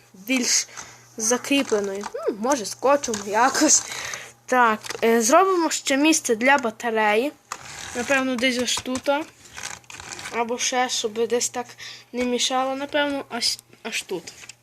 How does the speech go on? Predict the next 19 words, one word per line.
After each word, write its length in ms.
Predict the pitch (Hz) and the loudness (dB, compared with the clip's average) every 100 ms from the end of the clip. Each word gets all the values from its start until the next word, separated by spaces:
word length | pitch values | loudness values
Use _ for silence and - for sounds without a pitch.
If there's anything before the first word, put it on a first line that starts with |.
| _ _ _ - - - - - - | _ _ _ -14 -12 -14 -18 -16 -6
Ну, 220 | 330 392 | -2 0
ось 120 | 339 | 0
так 260 | - 320 302 | 2 2 2
виглядає 560 | 302 277 311 302 370 320 | 0 2 2 4 6 4
наша 300 | 262 - 262 | 0 -4 -6
машинка. 520 | 240 - 294 269 208 - - - - - | -4 -2 -2 -2 -8 -14 -16 -18 -14 -2
Ще 220 | 294 277 | 2 4
ось 140 | 269 | 2
тут 200 | - 240 | -2 -4
доробимо, 580 | 208 262 247 226 220 220 - | -2 -2 -2 -4 -6 -6 -8
е, 360 | 214 226 220 208 | -6 -4 -4 -2
ще 300 | - - 240 | -2 -2 -2
такий 380 | 254 - 330 330 | -4 -2 0 0
один. 400 | 330 392 453 587 - _ - - - - | 2 4 4 4 -4 _ -14 -10 -10 0
І 160 | 339 | 2
тут 220 | 403 320 - | 4 2 2
поставимо 600 | 262 - 285 302 285 254 | 0 2 4 4 2 -2
іще... 1080 | 254 - - - - - 254 240 233 240 - | 0 2 2 2 2 2 2 4 2 0 -2
іще 580 | - 254 - - 269 240 | -2 0 0 4 4 2